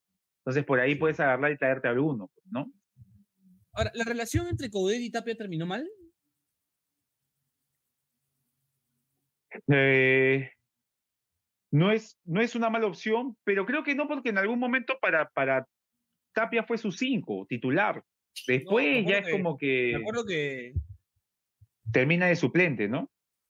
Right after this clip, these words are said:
Speaker 2: me acuerdo que Tapia acá con nosotros habló muy bien de Coudet en ese momento,
Speaker 1: Sí,
Speaker 2: pero de
Speaker 1: pues.
Speaker 2: ahí me acuerdo que el Chacho, el Chacho tuvo un problema, saltó una noticia, ¿no? De, de que, de que se quejó porque
Speaker 1: Cuando vino.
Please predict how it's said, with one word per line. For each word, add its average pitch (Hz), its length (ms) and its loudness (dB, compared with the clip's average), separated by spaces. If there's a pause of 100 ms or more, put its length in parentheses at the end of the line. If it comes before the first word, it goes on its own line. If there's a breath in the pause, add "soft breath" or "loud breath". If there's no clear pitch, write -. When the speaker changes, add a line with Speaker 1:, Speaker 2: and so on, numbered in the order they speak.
(340)
Speaker 2:
me 165 120 -2
acuerdo 196 240 0
que 196 80 -2
Tapia 185 560 -2
acá 151 220 -4
con 180 140 -2
nosotros 165 400 -4
habló 160 200 -2
muy 180 180 -2
bien 180 160 -2
de 185 80 -4
Coudet 147 320 -2
en 139 80 -8
ese 147 160 -6
momento, 139 320 -4
Speaker 1:
Sí, 262 80 4
Speaker 2:
pero - 140 0
de 392 80 4
Speaker 1:
pues. 226 100 2
Speaker 2:
ahí 170 140 0
me 190 80 -4
acuerdo 190 280 -2
que 185 100 -6
el 151 100 -6
Chacho, 190 560 -2 (600)
el 139 160 -4
Chacho 147 1400 -2 (1300)
tuvo 196 200 0
un 196 120 0
problema, 190 680 2
saltó 147 400 -4
una 180 160 -2
noticia, 165 680 -6
¿no? 170 200 -4
De, 120 380 -6
de 113 140 -8
que, 110 280 -4
de 117 140 -6
que 120 80 -6
se 123 100 -10
quejó 165 600 0
porque 117 680 -6
Speaker 1:
Cuando 131 220 0
vino. 127 420 2